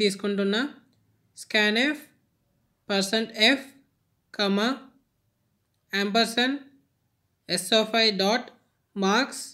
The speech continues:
semicolon. So, మనము ఇన్ఫర్మేషన్ అంతా కూడా కలెక్ట్ చేసుకున్నాం. So,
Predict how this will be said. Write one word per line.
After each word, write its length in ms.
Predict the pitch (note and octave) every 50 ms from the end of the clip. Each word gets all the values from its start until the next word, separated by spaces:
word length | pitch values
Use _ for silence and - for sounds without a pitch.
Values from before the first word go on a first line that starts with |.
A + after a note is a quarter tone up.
| - _ _ _ _ _ _ _ _ - -
semicolon. 680 | - G#3 F#3+ G3+ G#3 G#3 G#3 G#3+ G#3+ G#3 G#3 A#3 B3 C#4 C#4+ - - _ _ _ _ _ _ _ _ _ _ _ _ _ _ _ _ _ _ _ _ _ _ _ _ _ _ _ - -
So, 100 | - A3 G#3+ A3
మనము 260 | A3 A3 A3+ A3+ A3+ A3+ A#3 A#3 A#3 - G3+
ఇన్ఫర్మేషన్ 440 | G3 F#3+ G3+ A3 A3+ A#3 A3 G#3+ G#3+
అంతా 120 | G#3+ G#3+ A3 A3
కూడా 120 | A3+ A3 - G3
కలెక్ట్ 240 | F#3 G3 G3 G3 G3+
చేసుకున్నాం. 460 | G#3 G3+ G3+ - G#3 G3+ G3+ G#3+ A#3+ C#4+ D4 - - - _ _ _ _ _ _ _ _ _ _ _ -
So, 60 | -